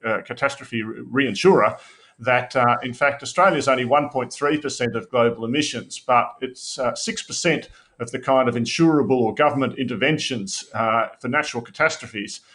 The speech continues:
happen in Australia. So essentially, Australia is a very leveraged country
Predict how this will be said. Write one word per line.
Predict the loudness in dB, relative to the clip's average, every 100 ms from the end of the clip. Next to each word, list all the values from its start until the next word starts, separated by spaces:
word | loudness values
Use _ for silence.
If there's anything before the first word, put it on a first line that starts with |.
| _
happen | -2 0 -2
in | -4
Australia. | -6 0 2 4 2 -4
So | -2 2 2 0
essentially, | -2 -2 -2 -2 -2 -4
Australia | -8 -2 2 4 4 0
is | -2
a | -4
very | 0 2 4 4 2
leveraged | 2 2 2 -2 -4 -4
country | -2 -2 -6 -8